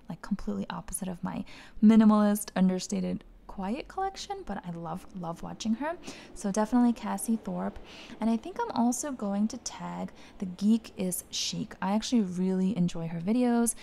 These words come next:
She's very much a fashion kind of, like, industry expert. She works in the fashion field, and she's got a lot of knowledge and really makes some valid points about, like, being mindful and conscientious and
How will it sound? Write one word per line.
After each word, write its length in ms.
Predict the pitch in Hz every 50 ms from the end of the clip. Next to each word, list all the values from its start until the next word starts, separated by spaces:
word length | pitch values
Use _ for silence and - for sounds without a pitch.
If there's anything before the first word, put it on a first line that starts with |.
| - - -
She's 280 | - - 226 208 202
very 340 | 180 180 190 196 202 220 226
much 420 | 214 196 190 185 185 202 - - - -
a 180 | 175 170 170
fashion 720 | 165 - - - 180 180 180 - - - 196 180 180 180 180 - - - - - - - - - -
kind 140 | - - 190
of, 60 | 180
like, 160 | 175 175 - -
industry 560 | 190 190 196 208 233 - - - 262 254 -
expert. 480 | 240 233 - - - - 247 240 233 -
She 160 | - - 190
works 380 | 180 180 185 196 - - -
in 80 | 226 220
the 80 | 226 220
fashion 560 | - - 226 226 220 - - 233 226 226 240 - - - - -
field, 480 | - - 240 240 240 233 233 233 226 -
and 100 | 196 190
she's 160 | - 202 -
got 140 | - 214 233
a 60 | 254
lot 160 | 254 233 226
of 80 | 220 202
knowledge 600 | 196 196 190 190 190 196 196 202 202 - - - - - - - - -
and 300 | 202 196 196 196 190 202
really 180 | 233 262 294
makes 220 | 277 247 214 - -
some 120 | 208 190
valid 320 | 180 196 190 190 190 185
points 360 | - - - 185 180 180 - 185
about, 280 | 170 165 160 - - - - - - - - -
like, 120 | 185 175 -
being 180 | - 190 190 185
mindful 600 | 190 208 220 226 226 220 - - 214 214 214 214
and 120 | 208 196 -
conscientious 920 | - 185 175 - - 202 196 202 202 - - 202 190 190 190 190 - -
and 120 | 175 170